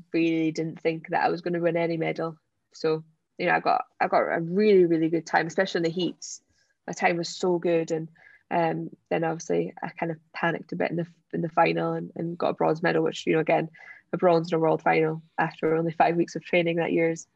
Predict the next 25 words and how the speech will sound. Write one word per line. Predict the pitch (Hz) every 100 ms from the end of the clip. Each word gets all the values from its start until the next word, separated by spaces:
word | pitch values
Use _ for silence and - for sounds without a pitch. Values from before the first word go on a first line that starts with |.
| _
<laughs> | _ - 180
I've | 202 180
taken | 226 196 175
that, | 170 160 - - - -
and | 165
I |
know | 165 165
that | 160
I'm | 160
gonna | 165 160
improve. | 156 160 196 170 170 _ _ _ _ _ _ _ _ _ -
Um, | 208 180 175 180 - - -
so | - 196 175 - - _ _ _ _
yeah, | - 190 165 175 -
big | 185 180
block | 165 160
of | 170
winter | 170 165
training | 175 165 165
again | 156 160 156
after | 160 170
that | 160
world | 156 165
champs, | - 165 - -
and | - 175 180